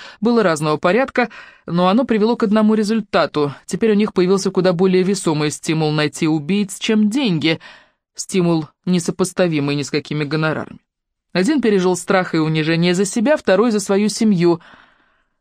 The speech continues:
И ни тот, ни другой не собирались останавливаться, пока не найдут и уничтожат угрозу. Это и пугало Машу до дрожи.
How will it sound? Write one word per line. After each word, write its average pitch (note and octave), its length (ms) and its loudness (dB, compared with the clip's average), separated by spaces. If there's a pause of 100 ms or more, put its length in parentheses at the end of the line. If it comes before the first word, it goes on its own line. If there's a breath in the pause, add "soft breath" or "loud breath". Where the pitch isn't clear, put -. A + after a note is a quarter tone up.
(260)
И D#3 180 0
ни D#3+ 100 0
тот, B3 200 -2
ни C#4 60 2
другой C4+ 280 2
не C#4+ 80 0
собирались B3+ 500 0
останавливаться, G3+ 680 0
пока F#3 280 0
не E3+ 120 0
найдут E3 460 -2
и C4 40 0
уничтожат F3+ 800 -2
угрозу. C#3 580 -2 (1700)
Это G#3 200 -4
и G#3+ 60 -2
пугало A3 340 0
Машу C#3+ 380 -2 (260)
до F3 140 2
дрожи. D#3 400 2